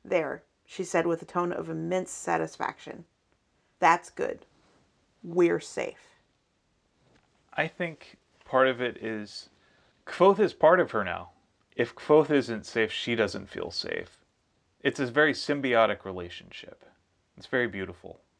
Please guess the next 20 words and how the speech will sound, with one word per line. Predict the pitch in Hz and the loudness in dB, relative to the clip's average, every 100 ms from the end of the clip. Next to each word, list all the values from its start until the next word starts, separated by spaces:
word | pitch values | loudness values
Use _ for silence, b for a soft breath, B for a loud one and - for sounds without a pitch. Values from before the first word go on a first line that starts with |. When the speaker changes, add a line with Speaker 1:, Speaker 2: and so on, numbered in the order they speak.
| _ _ _ _ _ _ _ - | _ _ _ _ _ _ _ 0
Speaker 1:
Our | 214 220 | 4 6
last | 226 240 - | 8 6 2
paragraph | 226 226 214 214 208 | -6 -4 0 2 0
of | 214 | -4
the | 190 | -12
chapter. | 196 202 180 - 185 190 - _ _ _ _ _ _ _ | -4 -2 -2 -2 -6 -6 -10 _ _ _ _ _ _ _
"Hours | 190 220 233 226 | 6 8 6 4
later, | 190 185 180 175 - _ _ 196 | 2 4 4 4 -4 _ _ -4
washed | 185 185 190 - - - | 4 6 6 2 -18 -6
and | 196 175 | -4 0
bandaged | 165 165 165 165 - - | 0 2 -2 -4 -12 -10
and | 170 | -10
considerably | - 160 190 190 185 175 185 | -10 -10 -4 2 2 2 0
less | 180 170 - | 2 0 -2
naked," | 175 160 147 160 _ _ _ _ _ _ _ _ - | -2 -2 -2 -6 _ _ _ _ _ _ _ _ -18
because | 143 151 143 - - | -4 -4 -4 -20 -2
Ari | 165 160 156 | 2 2 0
considered | 160 170 160 165 160 | -4 -12 -8 -2 -2
him | 170 160 160 160 | -4 -8 -8 0
naked, | 160 156 | 0 0